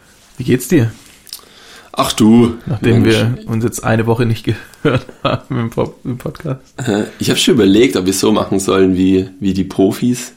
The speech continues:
Speaker 1: Wie?
Speaker 2: die ganz Großen. Einfach über FaceTime oder WhatsApp oder so. Oder Skype. Einfach telefonieren,
Speaker 1: Mhm.
Speaker 2: weißt du? Dann müssen wir nicht, weil wir müssen immer davor aufbauen und dann trinken wir noch einen Kaffee und dann ist ja auch gemütlich und so. Aber zum Beispiel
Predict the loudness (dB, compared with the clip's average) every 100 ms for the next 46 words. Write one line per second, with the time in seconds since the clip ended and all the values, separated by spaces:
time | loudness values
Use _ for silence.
0 | _ _ -4 0 2 2 0 -2 0 0
1 | 2 0 0 -6 _ _ -8 -6 -2 0
2 | 2 2 0 -4 -16 -8 -2 -2 -2 -2
3 | -2 -2 -2 -2 -2 -6 -6 -4 -6 -4
4 | -6 -8 -16 -20 -20 _ -6 -6 -4 -2
5 | -2 -2 -6 _ -20 -20 -20 -20 -20 -20
6 | -20 -8 -4 -2 -2 -2 2 2 4 2
7 | 2 2 2 2 2 2 2 2 2 0
8 | 0 0 -2 -10 -16 -18 -12 -2 0 2
9 | 2 2 2 0 2 2 0 0 0 2
10 | 2 2 0 -2 -4 -4 -4 -6 -2 -2
11 | -2 -4 -2 -2 -2 -2 -2 -2 0 0
12 | -4 -4 0 2 2 2 2 0 2 2
13 | 2 2 2 0 -2 -2 0 2 0 -4